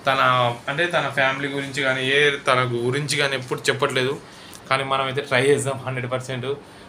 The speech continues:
అన్న life style ఏంటో మనం ఒకసారి తెలుసుకుందాం రేపు YouTube ఛానల్లో. రేపు పక్కా జెన్యూన్, రేపైతే hundred percent కలుస్తున్నాను. మీరు,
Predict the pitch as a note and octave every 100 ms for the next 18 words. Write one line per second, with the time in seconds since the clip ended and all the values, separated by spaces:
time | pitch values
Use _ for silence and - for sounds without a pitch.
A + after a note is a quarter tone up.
0 | - B2 C3 B2 B2+ B2+ C3+ B2+ B2 B2
1 | A#2 A2+ A2+ A#2 A#2+ A2+ - B2 A#2 A2+
2 | A2 A2 A2+ - A2+ G#2+ A2+ B2+ - -
3 | - - A#2 - A#2+ - B2+ B2 A#2 A#2
4 | A#2+ A#2+ A2+ G#2+ A2+ A#2+ A#2+ A2+ A#2 A#2
5 | A#2+ A2+ A2 A#2+ A2+ A2 C3 D3 - -
6 | - - B2 C3+ C#3 C3 B2+